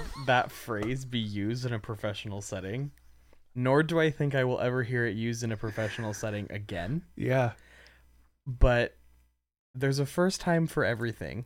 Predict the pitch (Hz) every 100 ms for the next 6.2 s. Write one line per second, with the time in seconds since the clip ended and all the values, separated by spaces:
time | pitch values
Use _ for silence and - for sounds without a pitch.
0 | - 120 110 - _ - 135 135 135 147
1 | 139 151 143 143 139 135 139 160 185 -
2 | - - - _ _ _ _ 135 123 -
3 | 147 175 135 151 151 160 190 - - -
4 | - - - - - - - - - 359
5 | 349 392 415 - - - 262 - - 170
6 | 208